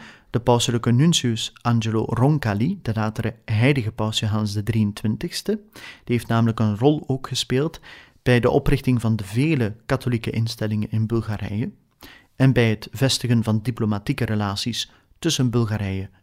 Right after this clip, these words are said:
en het Vaticaan. In negentien vijfentwintig was dat. Onder de communisten krijgen we een heel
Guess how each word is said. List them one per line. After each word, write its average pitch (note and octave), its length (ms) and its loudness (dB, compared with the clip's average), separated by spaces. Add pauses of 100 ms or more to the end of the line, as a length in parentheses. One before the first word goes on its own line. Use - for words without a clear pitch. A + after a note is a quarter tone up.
en G#2 240 0
het - 300 -8
Vaticaan. A2 580 -4 (360)
In B2+ 140 4
negentien A2 400 2
vijfentwintig A2 720 -2
was C#3+ 200 -2
dat. C3 280 -8 (1500)
Onder C3 220 6
de A#2 100 0
communisten A#2 580 2
krijgen G#2+ 380 -2
we - 100 -6
een A2 80 -2
heel A2+ 280 2